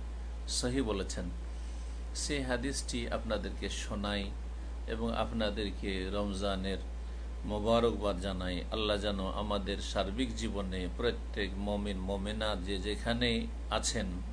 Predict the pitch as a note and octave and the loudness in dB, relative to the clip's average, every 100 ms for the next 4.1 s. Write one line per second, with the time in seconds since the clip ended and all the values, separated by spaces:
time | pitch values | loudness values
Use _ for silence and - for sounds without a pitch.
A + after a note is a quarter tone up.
0 | - F#2+ - F#2+ F2 F#2 F2 F2+ - - | -4 -4 -2 -2 -2 -2 -4 -4 -6 -6
1 | - - - - - - - - B2 A#2 | -6 -6 -6 -6 -6 -6 -4 0 0 2
2 | C3+ A#2+ A#2+ G#2+ F#2+ F#2+ - A2 G#2 G#2 | 2 2 0 0 0 0 0 0 2 2
3 | G2+ G#2+ G#2 G2 G2 G2 F#2+ F#2 F2+ G#2 | 2 2 2 2 2 4 4 2 -2 -2